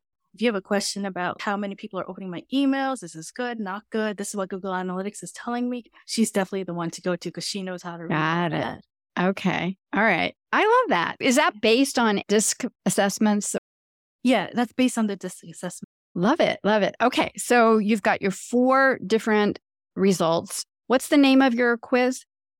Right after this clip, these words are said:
Speaker 1: What is your God-given entrepreneurial gift?
Speaker 2: Okay. So a
Speaker 1: Yes.
Speaker 2: mompreneur comes along, sees your quiz, and they're like, "Hmm, I wonder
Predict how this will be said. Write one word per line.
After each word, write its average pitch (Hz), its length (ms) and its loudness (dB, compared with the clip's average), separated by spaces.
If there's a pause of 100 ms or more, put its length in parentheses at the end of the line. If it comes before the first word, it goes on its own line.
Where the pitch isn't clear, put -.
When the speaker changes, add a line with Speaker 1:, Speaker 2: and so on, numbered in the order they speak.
(160)
Speaker 1:
What 226 180 -4
is 240 160 -8
your 240 100 -4
God-given 214 720 -4
entrepreneurial 196 680 -10
gift? 226 360 -12 (540)
Speaker 2:
Okay. 180 480 0 (540)
So 170 580 2
a 208 60 -2
Speaker 1:
Yes. 180 40 4
Speaker 2:
mompreneur 190 480 2
comes 185 260 0
along, 165 300 2
sees 214 260 -2
your 202 100 -2
quiz, 165 340 0
and 165 140 2
they're 165 160 2
like, 160 300 0
"Hmm, 311 320 2
I 165 100 0
wonder 240 260 2